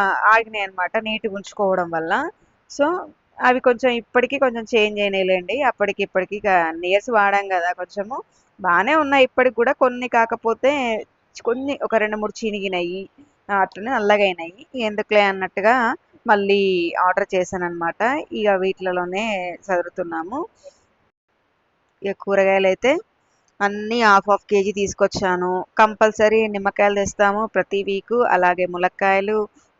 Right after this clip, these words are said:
నెక్స్ట్ కొత్తిమీర, ఆ, కళ్యామాకు కంపల్సరీ ఉంటాయి. క్యారెట్లు, బీట్రూట్లు కూడా కంపల్సరీ every week తీసుకొస్తా ఉంటాము. ఈసారి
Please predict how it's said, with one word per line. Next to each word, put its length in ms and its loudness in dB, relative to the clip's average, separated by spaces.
నెక్స్ట్ 500 -6
కొత్తిమీర, 760 -2
ఆ, 460 -8
కళ్యామాకు 520 0
కంపల్సరీ 680 0
ఉంటాయి. 380 -2
క్యారెట్లు, 640 4
బీట్రూట్లు 580 -2
కూడా 140 2
కంపల్సరీ 640 -2
every 480 -6
week 280 -6
తీసుకొస్తా 600 -6
ఉంటాము. 560 -6
ఈసారి 640 2